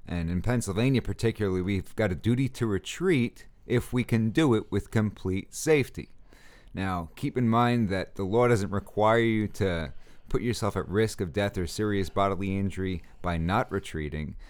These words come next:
uh, but we've generally got that duty to retreat if we can do it with complete safety. There are a couple of exceptions, including the castle doctrine, dealing with, uh, folks in their home, and stand your ground,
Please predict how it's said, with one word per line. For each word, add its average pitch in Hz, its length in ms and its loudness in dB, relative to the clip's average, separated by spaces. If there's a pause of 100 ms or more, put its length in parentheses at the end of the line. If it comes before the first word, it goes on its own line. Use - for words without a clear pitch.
(120)
uh, 82 140 -4
but 76 100 -6
we've 90 180 -4
generally 113 360 0
got 101 280 -2
that 87 220 -2
duty 90 220 -2
to - 120 -6
retreat 82 360 -4
if 95 200 -2
we 98 80 -2
can 85 240 -2
do 92 200 0
it - 100 -4
with - 140 -10
complete 80 400 -4
safety. 78 420 -6
There 95 160 0
are 120 60 2
a 120 40 -4
couple 135 300 2
of 104 80 4
exceptions, 113 840 -2 (340)
including 98 720 0 (240)
the 85 80 -6
castle 104 480 -2
doctrine, 104 640 0
dealing 87 400 -2
with, 80 340 -8 (280)
uh, 71 200 -10
folks - 320 -8
in 101 300 0
their 90 220 -2
home, 104 520 0 (420)
and 78 380 -4
stand 110 400 2
your 80 160 0
ground, 110 840 0